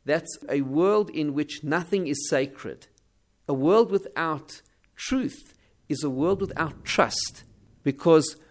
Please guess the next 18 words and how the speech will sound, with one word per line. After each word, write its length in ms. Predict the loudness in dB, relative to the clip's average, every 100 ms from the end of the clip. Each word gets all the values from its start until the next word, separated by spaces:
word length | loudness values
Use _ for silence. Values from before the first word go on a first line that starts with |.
| _ _
truth 640 | -2 0 0 -4 -12 -18 _ _ -2
really 640 | 4 6 6 0 -6 -6 -2
underpins 720 | 0 0 0 -4 -6 -8 -14 -14 -14 -18 _ -10
the 60 | -8
very 400 | 0 2 2 0
basics 760 | 2 2 2 -2 0 -2 -2 -4 -6 _ -6
of 140 | -4
human 260 | -4 -4 -4
communication. 840 | -4 -2 -2 0 -2 -2 -8 -16 -12 -2
We 100 | -2
are 60 |
communicating 680 | 0 -4 -4 0 0 0 -2
with 100 | -2
one 140 | 0 0
another 320 | 0 -2 -2
all 180 | -2 -4
the 80 |
time, 400 | -6 -6 -6 -8